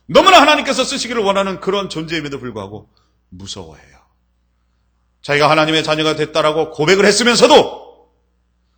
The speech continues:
성령이 내 안에 오셨다라고 고백을 했으면서도, 부활의 능력을 믿는다고 하면서도,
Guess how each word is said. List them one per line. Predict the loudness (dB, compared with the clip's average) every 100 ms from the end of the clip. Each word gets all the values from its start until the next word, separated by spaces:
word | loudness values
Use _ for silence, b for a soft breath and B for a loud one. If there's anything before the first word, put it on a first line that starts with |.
| -14
성령이 | -6 -4 -2 -2 0
내 | 0
안에 | 2
오셨다라고 | 0 0 0 2 2
고백을 | 6 6 8
했으면서도, | 6 2 0 0 -4 -8 _ _ _ _ _ -20 -6
부활의 | 0 2 2
능력을 | 0 0 2 2
믿는다고 | 2 4 6 6
하면서도, | 4 2 0 -4 -8 -20